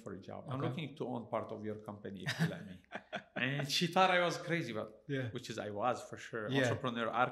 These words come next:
Speaker 1: crazy,
Speaker 2: Yeah.
Speaker 1: but in a good way.
Speaker 2: Mm-hmm.
Speaker 1: And, uh, so I said, "No, unless you offer me a share of the business and a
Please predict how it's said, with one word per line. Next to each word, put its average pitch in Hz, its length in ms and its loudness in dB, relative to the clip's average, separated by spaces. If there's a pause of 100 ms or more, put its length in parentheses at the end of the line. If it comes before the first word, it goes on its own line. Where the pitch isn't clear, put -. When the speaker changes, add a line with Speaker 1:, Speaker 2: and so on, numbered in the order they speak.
Speaker 1:
crazy, 104 260 -10
Speaker 2:
Yeah. 131 240 0 (320)
Speaker 1:
but 110 200 -4
in 113 140 -10
a 110 60 -6
good 117 240 -2
way. 101 160 -6 (260)
Speaker 2:
Mm-hmm. 147 200 2 (200)
Speaker 1:
And, 135 460 4
uh, 123 340 4 (600)
so - 200 0
I 170 80 6
said, 165 200 4 (100)
"No, 120 100 2 (160)
unless 147 300 0
you 151 100 0
offer 139 240 2
me 123 140 -4 (140)
a - 20 -6
share 120 500 0
of 117 120 -8
the 113 40 -6 (120)
business 110 420 -8
and 113 120 -8
a 113 80 -4